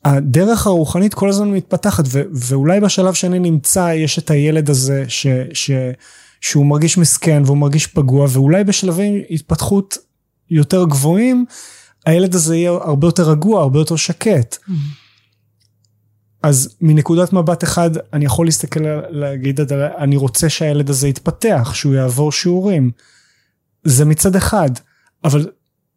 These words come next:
Speaker 1: לשפוט אותו כמובן שזה בסוף לעשות כאב, והייתי רוצה ללמוד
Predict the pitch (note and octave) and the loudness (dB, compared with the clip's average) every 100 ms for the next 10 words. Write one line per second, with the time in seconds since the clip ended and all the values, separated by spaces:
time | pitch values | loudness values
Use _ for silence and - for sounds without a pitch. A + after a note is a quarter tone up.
0 | _ D#3 C#3+ - - F#3+ G3 F3+ E3+ D#3 | _ -4 -4 -2 -2 -2 -2 -2 0 0
1 | D3+ E3+ E3 E3+ E3 - D#3 C3 D#3 - | 0 -2 -2 -4 -4 -8 -8 -6 -6 -8
2 | _ D#3+ D3 - E3 E3 D#3 - D#3 - | _ -10 -4 0 0 0 0 -2 -4 -2
3 | F#3 A3 D#3 B2 D3 D3+ D#3 C3+ D#3+ D#3 | 0 2 2 0 0 0 -2 0 2 4
4 | D3+ E3+ D#3 | 4 2 0